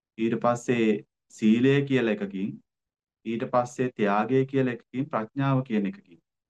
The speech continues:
ඔය කාරණා හතරක්ක සංකලනයක් තමයි ජීවිතය කියලා තියෙන්නේ. එතකොට ඒ කාරණා හතර දියුණු වුණොත්, වැරදිලා හරි බෞද්ධ සමාජයක වේවා, මොන සමාජයක වේවා, මේ කාරණා හතර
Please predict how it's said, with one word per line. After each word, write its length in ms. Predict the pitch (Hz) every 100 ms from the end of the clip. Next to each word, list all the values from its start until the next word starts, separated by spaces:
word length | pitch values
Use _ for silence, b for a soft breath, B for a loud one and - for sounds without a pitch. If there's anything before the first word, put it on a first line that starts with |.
| _ 110
ඔය 120 | 113
කාරණා 460 | 113 113 117 123
හතරක්ක 840 | 117 110 120 123 _ _ _ _ - 135 -
සංකලනයක් 800 | - 117 107 110 117 123 127 131
තමයි 220 | 127 131
ජීවිතය 460 | 127 117 123 131 135
කියලා 180 | 135 135
තියෙන්නේ. 260 | 139 120
එතකොට 260 | 113 - 131 131 _ _ _ _ _ -
ඒ 160 | 110 113
කාරණා 540 | 131 131 131 131 135 131
හතර 340 | 131 131 135 135 123 123 _ _ _ _
දියුණු 420 | 110 117 139 147
වුණොත්, 300 | 139 147 135 _ _ _ _ _ _ _ -
වැරදිලා 440 | 110 113 123 120 120
හරි 180 | 127
බෞද්ධ 360 | 131 107 110 113
සමාජයක 500 | 123 120 123 123 127
වේවා, 240 | 127 151
මොන 220 | 139 120 143
සමාජයක 500 | 139 120 104 95 92
වේවා, 260 | 90 87 _ _ _ -
මේ 180 | 120 135
කාරණා 460 | 139 147 151 156 151
හතර 280 | 151 170